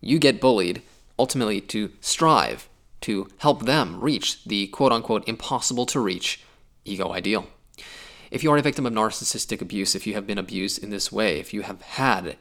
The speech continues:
an individual project something onto you and then bully you to become that projection, that idealized self, and that ego ideal, please allow me to assist you and heal your wounds of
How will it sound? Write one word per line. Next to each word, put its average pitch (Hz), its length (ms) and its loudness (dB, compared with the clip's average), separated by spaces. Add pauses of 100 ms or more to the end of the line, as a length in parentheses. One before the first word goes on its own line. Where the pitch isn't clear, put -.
(100)
an 107 140 -6
individual 113 440 -2
project 113 520 -4
something 107 320 -4
onto 107 280 2
you 107 100 -4
and 101 100 -6
then 98 80 -6
bully 127 280 2
you 80 200 -4
to - 160 -10
become 117 340 -2
that 107 180 4
projection, 104 520 -2 (240)
that 117 180 6
idealized 104 580 4
self, - 380 2 (160)
and 104 140 -2
that 131 120 6
ego 107 260 4
ideal, 95 380 0 (320)
please 110 440 -4
allow 101 240 0
me 107 160 -2
to 95 200 -6
assist - 320 -6
you 95 200 -6 (240)
and 117 100 -6
heal 127 400 -2
your 123 240 2
wounds 110 320 -4 (340)
of 127 380 0